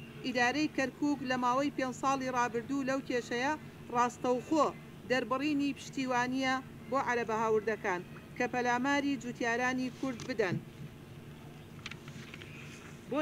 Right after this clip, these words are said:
داگیرکردنەوەی زەوی و زارە کشت و کاڵیەکانیان. تعریب ئەو مەترسیەیە دەبێت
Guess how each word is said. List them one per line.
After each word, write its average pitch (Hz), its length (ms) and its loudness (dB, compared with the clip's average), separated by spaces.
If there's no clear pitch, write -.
داگیرکردنەوەی 247 800 0
زەوی 254 240 2
و 226 100 -4
زارە 240 220 4
کشت - 200 -10
و 226 120 -8
کاڵیەکانیان. 208 680 2
تعریب 247 480 6
ئەو 311 220 6
مەترسیەیە 285 760 4
دەبێت 294 320 4